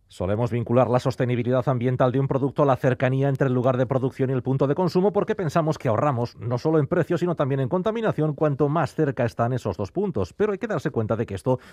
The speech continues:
no es válido para cualquier producto en cualquier momento del año. Un ejemplo,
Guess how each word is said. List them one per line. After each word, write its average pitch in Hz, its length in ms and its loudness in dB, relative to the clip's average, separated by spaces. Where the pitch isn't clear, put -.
no 95 240 -8
es 110 100 -6
válido 123 300 0
para 113 200 0
cualquier 147 400 0
producto 170 500 -2
en 151 180 0
cualquier 135 520 0
momento 117 440 0
del 156 140 0
año. 98 280 -2
Un 214 140 -6
ejemplo, 90 440 -4